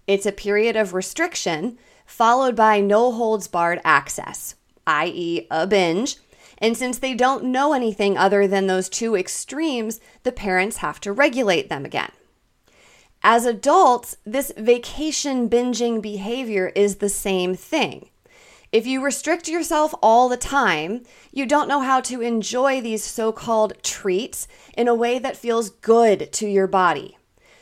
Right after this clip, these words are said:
So when you give yourself access to them,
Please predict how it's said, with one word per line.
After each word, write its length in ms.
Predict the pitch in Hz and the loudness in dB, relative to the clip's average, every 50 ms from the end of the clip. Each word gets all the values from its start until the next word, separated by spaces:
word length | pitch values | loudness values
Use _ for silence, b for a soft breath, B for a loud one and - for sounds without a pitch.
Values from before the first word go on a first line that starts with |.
| b b b | b b b
So 180 | b - 220 202 | b -2 0 0
when 180 | 220 214 220 | 2 2 0
you 120 | 220 220 202 | 0 -4 -6
give 320 | 185 - 269 320 349 311 | -8 -4 -2 -2 -2 -2
yourself 440 | 294 240 226 - - 196 175 175 170 - | -2 -4 -4 -4 -2 -2 -2 -2 -2 -2
access 520 | 160 151 156 - - - 175 170 170 - | -2 -2 -2 -4 -6 -6 -6 -6 -6 -10
to 180 | - - 170 156 | -12 -10 -10 -8
them, 360 | 131 143 143 156 196 240 233 | -8 -8 -8 -8 -10 -12 -14